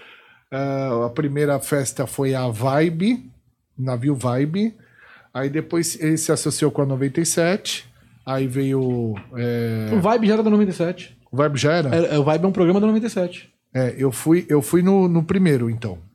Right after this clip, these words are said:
Speaker 1: no, no Vibe um. Que na época não ti-, não tinha
Speaker 2: Não tinha véia ainda?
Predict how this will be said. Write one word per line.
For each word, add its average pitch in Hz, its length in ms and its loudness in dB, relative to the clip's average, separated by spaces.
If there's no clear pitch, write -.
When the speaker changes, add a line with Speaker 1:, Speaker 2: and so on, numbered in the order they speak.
Speaker 1:
no, 123 200 -4
no 127 160 -4
Vibe 139 380 0
um. 120 160 0
Que 160 280 -2
na 147 280 0
época 151 320 2
não 208 160 4
ti-, - 240 -4
não 196 180 4
tinha 226 680 4
Speaker 2:
Não 220 60 2
tinha 190 140 2
véia 170 260 2
ainda? 165 360 -2